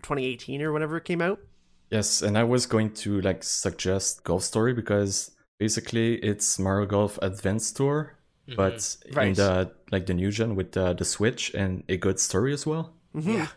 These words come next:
Speaker 3: Yeah, and it's fun to play. It feels like you're getting better. It's something that I think has been missing from the, the console versions of Mario Golf, the, the R P G elements. I think that that would be a lot of fun to have, even if you're playing as one of the Mushroom Kingdom characters. I don't necessarily wanna play a Mario Golf game with me,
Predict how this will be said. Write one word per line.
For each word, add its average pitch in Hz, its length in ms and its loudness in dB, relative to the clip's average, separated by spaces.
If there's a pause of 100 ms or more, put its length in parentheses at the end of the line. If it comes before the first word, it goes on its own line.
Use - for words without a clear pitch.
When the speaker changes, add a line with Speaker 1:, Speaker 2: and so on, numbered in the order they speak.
(460)
Speaker 3:
Yeah, 151 140 -2
and 151 180 0
it's 147 140 -4
fun 151 220 2
to 139 40 0
play. 139 360 2
It 131 80 -4
feels 135 260 -4
like 131 100 -10
you're 123 80 -12
getting 123 280 -2
better. 127 300 2
It's 127 140 -4
something 208 280 -8
that 175 120 -4
I 135 60 -2
think 139 240 -8
has 127 100 -10
been 110 220 -8
missing 120 320 -6
from 117 320 -6
the, 113 260 -10 (300)
the 120 80 -6
console 120 400 -2
versions 135 360 -2
of 120 120 -8
Mario 127 320 -2
Golf, 135 420 -4
the, 110 160 0
the 107 160 -8
R 117 160 4
P 113 220 -12
G 110 320 -6
elements. 131 500 -8
I 113 60 -6
think 143 180 -10
that - 80 -20
that 127 80 -6
would 117 80 -4
be 117 100 -8
a 107 60 -4
lot 110 380 0
of 110 80 -8
fun 110 320 -8
to - 100 -12
have, 113 380 -4 (360)
even 214 200 -4
if - 80 -4
you're 143 100 4
playing 131 280 -2
as 117 120 -4
one 120 100 -8
of 117 60 -8
the 107 80 -8
Mushroom 110 320 -6
Kingdom 107 300 -12
characters. 113 520 -4
I 123 120 -4
don't 131 100 -4
necessarily 113 580 -4
wanna 104 280 -6
play 110 200 -4
a 101 60 -4
Mario 104 300 -2
Golf 101 280 -6
game 104 220 -10
with - 180 -16
me, 117 380 -14